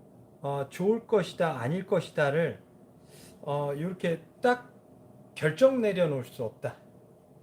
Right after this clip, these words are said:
네, 이제 경험적 측면으로 갈 필요가 있다. 그래야지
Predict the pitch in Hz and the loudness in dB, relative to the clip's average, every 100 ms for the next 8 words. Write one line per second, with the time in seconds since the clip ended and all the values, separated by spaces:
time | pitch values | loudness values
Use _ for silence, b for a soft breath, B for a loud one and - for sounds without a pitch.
0 | - - - - - - - - - - | -20 -20 -20 -20 -20 -20 -20 -20 -20 -20
1 | - - - 123 117 - 139 156 170 208 | -20 -12 -6 -4 -6 -12 -10 -6 0 0
2 | 220 226 208 - 214 214 190 151 180 220 | 2 -2 -2 -2 0 2 0 0 -2 -4
3 | - - - - - - - 151 151 165 | -8 -20 -20 -20 -20 -20 -10 0 2 2
4 | 165 165 - - 170 156 160 175 190 - | 0 -2 -6 -10 -6 -2 0 0 -4 -12
5 | - - - - - 131 - 127 113 117 | -20 -20 -20 -20 -18 -18 -6 -4 -2 -4
6 | 117 - - - - - - - - - | -10 -20 -20 -20 -20 -20 -20 -20 -20 -20
7 | - - - - - - - - - - | -20 -20 -20 -20 -20 -20 -20 -20 -20 -4
8 | 156 196 190 170 180 202 202 | 0 2 4 2 -2 -4 -6